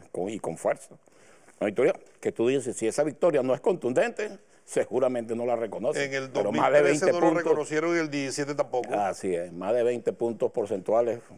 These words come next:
Speaker 1: de ventaja, bueno.
Speaker 2: No les quedó de otra que reconocer.
Speaker 1: Así es. Ahora vendrán. No la, no la reconocen, pero ven-, harán todo lo posible. Y más con ese, eh, vamos a llamar, con ese ingrediente que tienen ahí,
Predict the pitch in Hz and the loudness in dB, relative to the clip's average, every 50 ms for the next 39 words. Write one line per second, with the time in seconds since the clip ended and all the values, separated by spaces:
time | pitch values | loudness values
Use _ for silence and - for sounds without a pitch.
0 | - _ _ _ _ _ _ _ - 107 104 107 104 92 85 82 - 104 107 123 | -20 _ _ _ _ _ _ _ -2 2 2 4 2 2 0 -4 -6 -6 -4 -2
1 | 127 107 87 - 147 143 151 165 151 - - 147 139 139 143 147 147 147 143 151 | -4 -4 -2 0 0 2 2 2 0 0 -2 0 0 2 2 2 2 0 0 -2
2 | 151 143 135 131 127 120 110 117 110 104 - 110 101 85 76 - - - - 82 | -2 -4 -4 -4 -4 -4 -4 -6 -6 -6 -6 -6 -6 -6 -8 -12 -16 -12 -12 -8
3 | - - 113 120 92 87 - - - 117 123 143 160 127 95 95 95 113 151 190 | -4 -2 -2 -2 -2 -4 -8 -6 0 4 4 6 6 4 2 -2 0 0 0 0
4 | 139 - - - _ _ _ _ _ _ _ - 90 120 147 165 175 175 160 123 | -2 -6 -14 -20 _ _ _ _ _ _ _ -2 2 2 2 4 2 0 -2 0
5 | 127 143 139 131 139 139 120 107 113 120 123 104 113 113 139 165 180 - 254 - | 2 2 2 2 2 2 2 2 2 2 0 0 0 2 2 2 0 -2 -2 -2
6 | 226 208 170 131 123 120 120 120 - - 113 104 107 110 127 139 135 - 170 175 | 0 2 4 4 4 2 0 -2 -6 -4 -2 -2 0 0 0 0 0 0 2 4
7 | 190 190 185 180 185 151 110 - 151 190 208 208 202 190 - - _ _ _ _ | 4 4 2 2 0 -2 -2 -2 0 0 0 0 -2 -4 -8 -12 _ _ _ _
8 | _ _ _ _ _ _ _ - 98 101 107 101 101 - 98 98 101 104 117 123 | _ _ _ _ _ _ _ -6 -2 0 0 0 -2 -4 -4 -4 -2 0 2 2
9 | 147 160 147 214 - - - - 131 127 123 127 123 - - 151 147 131 123 110 | 0 0 -2 -4 -6 -4 -4 -2 -2 0 0 0 0 2 2 2 4 4 2 0
10 | 101 95 92 90 82 76 78 - _ _ _ _ _ _ _ _ _ _ _ _ | -2 -4 -6 -8 -8 -10 -14 -16 _ _ _ _ _ _ _ _ _ _ _ _
11 | _ _ - - 76 76 78 85 80 85 101 117 113 123 127 127 147 - - 113 | _ _ -20 -18 -18 -18 -16 -10 -4 0 2 2 2 2 2 2 0 0 -2 -4
12 | 110 107 - 143 147 151 147 139 131 127 120 117 113 131 135 135 131 135 143 143 | -4 -2 0 0 2 2 4 4 4 4 4 2 2 2 2 2 2 2 0 -2
13 | 139 139 - 143 135 117 117 107 120 117 127 131 139 135 127 123 123 123 127 135 | -2 0 0 0 0 0 -2 -2 0 0 0 0 0 0 0 0 2 2 2 2
14 | 135 139 139 131 127 123 110 92 | 2 2 2 0 0 0 -2 -4